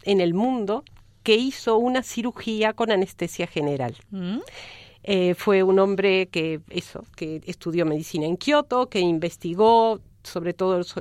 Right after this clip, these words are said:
Speaker 1: los, con los analgésicos y los anestésicos para permitir,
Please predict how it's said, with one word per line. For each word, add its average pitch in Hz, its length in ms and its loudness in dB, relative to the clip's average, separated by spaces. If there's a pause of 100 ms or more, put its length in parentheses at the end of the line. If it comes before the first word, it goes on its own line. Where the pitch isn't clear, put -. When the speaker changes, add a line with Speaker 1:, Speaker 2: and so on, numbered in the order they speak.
Speaker 1:
los, 170 320 -8 (320)
con 202 160 4
los 190 220 0
analgésicos 190 800 -2
y 202 40 -6
los 190 180 -4
anestésicos 233 800 -4
para 208 280 0
permitir, 202 600 2